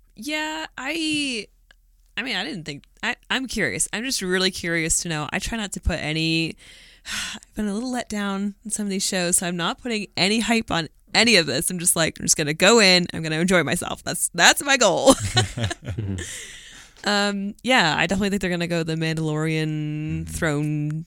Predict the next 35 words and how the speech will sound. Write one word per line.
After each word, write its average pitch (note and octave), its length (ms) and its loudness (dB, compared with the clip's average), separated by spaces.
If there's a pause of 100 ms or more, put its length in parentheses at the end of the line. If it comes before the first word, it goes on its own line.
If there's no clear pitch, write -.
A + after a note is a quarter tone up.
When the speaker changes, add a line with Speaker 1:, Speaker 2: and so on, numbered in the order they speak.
(120)
Speaker 1:
takeover C#3 400 -8
thing, C#3+ 460 -8 (100)
um, C#3+ 400 -4
Speaker 3:
Yeah. - 40 -14 (120)
Speaker 1:
route, - 500 -8 (160)
and D3 600 -4 (880)
we'll E4+ 140 -6
see. D#3 580 -2 (120)
Speaker 3:
Mm-hmm. E3+ 80 -6
Speaker 1:
I'm, A#3+ 340 -4 (200)
I - 60 -10
mean, F4 100 -6
I'm A4+ 100 -8
here F3 160 -4
for F3+ 160 -8
it. G3+ 140 -10 (260)
Speaker 3:
In A#2 140 0
and A#2+ 100 2
of F#2 120 2
itself, E2 500 -2
the D#2+ 100 -4
struggle E2+ 520 -2
of D2 120 -6
going D#2 300 -4
for D#2+ 160 -4
the C#2+ 380 -6
capture D2+ 420 -4
the D2 140 -6
c-, - 160 -16 (180)
throne C#2+ 560 -8 (240)
game E2 240 -4
of - 260 -6 (460)
Star D2+ 340 -2
Wars D2 280 -2
Thrones D2 680 -4